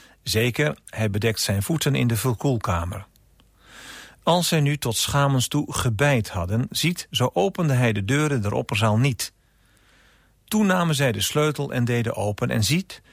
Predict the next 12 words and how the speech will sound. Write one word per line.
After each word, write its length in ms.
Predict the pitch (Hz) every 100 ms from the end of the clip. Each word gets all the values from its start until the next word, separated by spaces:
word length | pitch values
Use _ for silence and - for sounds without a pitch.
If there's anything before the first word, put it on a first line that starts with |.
| - -
hun 200 | - 147
liederheer 500 | 160 185 135 123 160
lag 220 | 139 117 90
dood 360 | 127 127 113 -
ter 140 | 113
aarde. 380 | 113 90 87 - _ _ _ _ _ _ _ - _ - - -
En 200 | - 139 -
Ehud 520 | - 208 143 135 143
ontkwam, 600 | 151 139 - 190 143 92 -
terwijl 360 | - 110 110 107
zij 260 | 143 156
vertoefden, 680 | 143 139 143 101 101 135